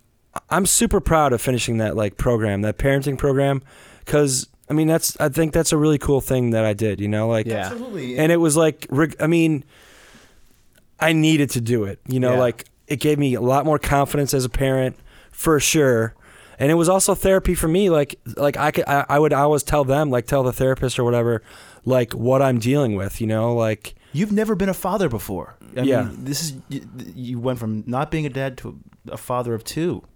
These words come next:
Speaker 3: on your own.
Speaker 1: Yeah.
Speaker 3: So, I
Speaker 2: Yeah.
Speaker 3: mean,
Speaker 2: And,
Speaker 3: you're
Speaker 2: uh,
Speaker 3: le-,
Speaker 2: and
Speaker 3: you're learning as you go.
Speaker 2: Yeah.
Speaker 1: Yeah.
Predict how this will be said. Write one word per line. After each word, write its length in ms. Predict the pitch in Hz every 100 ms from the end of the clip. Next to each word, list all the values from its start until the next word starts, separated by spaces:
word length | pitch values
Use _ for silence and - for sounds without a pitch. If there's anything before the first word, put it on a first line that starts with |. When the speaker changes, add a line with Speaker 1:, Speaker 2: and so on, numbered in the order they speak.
| _ _ _ _ -
Speaker 3:
on 160 | 117 110
your 100 | 135
own. 300 | 160 76 - 117
Speaker 1:
Yeah. 300 | 123 107 90 -
Speaker 3:
So, 320 | - 117 123
I 60 | 123
Speaker 2:
Yeah. 40 |
Speaker 3:
mean, 340 | 120 123 123 - _ _ _ _ _ _ _ _ _ -
Speaker 2:
And, 140 | 156 165
Speaker 3:
you're 80 | 139
Speaker 2:
uh, 40 |
Speaker 3:
le-, 80 | 156
Speaker 2:
and 120 | 147
Speaker 3:
you're 100 | 151
learning 240 | 175 185 180
as 80 |
you 60 | 165
go. 320 | 143 220 247 -
Speaker 2:
Yeah. 280 | 123 123 95 135
Speaker 1:
Yeah. 240 | 170